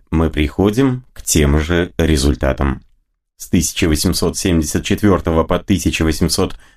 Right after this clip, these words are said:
восемьдесят пятый год увеличение числа убийств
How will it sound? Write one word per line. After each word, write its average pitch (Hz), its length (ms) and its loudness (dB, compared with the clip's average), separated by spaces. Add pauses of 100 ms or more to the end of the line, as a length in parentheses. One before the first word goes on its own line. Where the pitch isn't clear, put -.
восемьдесят 85 720 0
пятый 71 340 0
год 80 380 -2 (480)
увеличение 107 720 4
числа 107 440 0
убийств 110 560 2